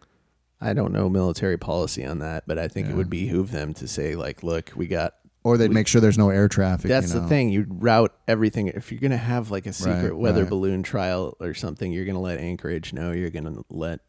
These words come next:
Speaker 1: every, every other base know, like, "Look, don't have anything flying around here."
Speaker 2: I mean, I think it is kind of telling that they wrote it off as military craft or something. So, I, I mean, it sounds like there's some activity around here. I,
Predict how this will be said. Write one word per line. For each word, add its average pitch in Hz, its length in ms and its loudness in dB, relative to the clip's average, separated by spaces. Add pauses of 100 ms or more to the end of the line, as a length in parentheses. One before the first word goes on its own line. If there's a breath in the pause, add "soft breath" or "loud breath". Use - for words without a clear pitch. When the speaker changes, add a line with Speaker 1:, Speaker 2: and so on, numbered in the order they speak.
(320)
Speaker 1:
every, 87 340 -4 (140)
every 92 200 -4
other 85 160 -4
base 82 300 -10
know, 76 180 -8
like, 69 200 -14
"Look, 73 220 -10 (1160)
don't 82 240 -2 (140)
have 107 280 -6
anything 80 380 -8
flying 55 340 -10
around 55 240 -12
here." - 280 -12 (160)
Speaker 2:
I 127 60 6
mean, 143 140 6
I 143 60 6
think 147 180 4
it 139 80 6
is 127 160 8
kind 135 200 4
of 104 80 4
telling 120 300 2
that 95 200 0
they 104 160 0
wrote 98 260 2
it 92 80 2
off 95 360 0
as 98 320 0
military 90 520 -4
craft 85 540 -4
or 82 60 -4
something. 82 340 -6
So, 92 160 -2 (160)
I, 98 60 -6
I - 20 -2
mean, 101 180 0
it 101 140 -6
sounds 113 280 2
like 101 120 -2
there's 92 180 -2
some 95 140 -2
activity 95 540 -4
around 78 380 -6
here. 80 460 -6
I, 101 100 -4